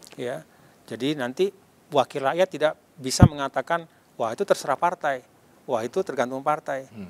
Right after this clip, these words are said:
Speaker 1: Wah, saya nggak tahu apa-apa. Wah, <clears throat> mohon maaf, bukan di saya nanya, nanya
Speaker 2: Hmm.
Speaker 1: partai." Bisa
Speaker 2: Hmm.
Speaker 1: jadi ter-, terjadi seperti itu
Speaker 2: Hmm.
Speaker 1: ketika
Speaker 2: Hmm.
Speaker 1: misalnya akuntabilitas hanya antara pemilih dengan partai.
Speaker 2: Hmm.
Speaker 1: Tapi ketika akuntabilitas terbangun antara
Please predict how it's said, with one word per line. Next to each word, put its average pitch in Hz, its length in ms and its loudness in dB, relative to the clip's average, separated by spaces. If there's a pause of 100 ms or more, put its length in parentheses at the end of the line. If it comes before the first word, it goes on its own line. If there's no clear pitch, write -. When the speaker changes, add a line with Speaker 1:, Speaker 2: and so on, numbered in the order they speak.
(140)
Speaker 1:
Wah, 131 160 -2
saya 185 160 0
nggak 160 160 2
tahu 147 160 4
apa-apa. 165 400 0
Wah, 131 220 2
<clears throat> - 200 0
mohon 147 220 0
maaf, 185 240 0
bukan 135 240 -2
di 135 80 -4
saya 175 160 -2
nanya, 160 240 -6
nanya 151 240 -6
Speaker 2:
Hmm. 123 80 -4
Speaker 1:
partai." 151 400 -4 (1000)
Bisa 120 240 4
Speaker 2:
Hmm. 170 120 8
Speaker 1:
jadi 233 80 4
ter-, 165 200 0
terjadi 127 360 4
seperti 139 400 -4
itu 113 240 -6
Speaker 2:
Hmm. - 80 -12
Speaker 1:
ketika 185 320 2
Speaker 2:
Hmm. 160 80 -6
Speaker 1:
misalnya 156 240 -2
akuntabilitas 127 880 0
hanya 165 240 2
antara 135 320 4
pemilih 135 320 -6
dengan 113 240 -6
partai. 110 480 -8
Speaker 2:
Hmm. 98 160 -10 (240)
Speaker 1:
Tapi 139 240 -4
ketika 131 320 2
akuntabilitas 120 560 -2
terbangun 147 800 0
antara 113 560 0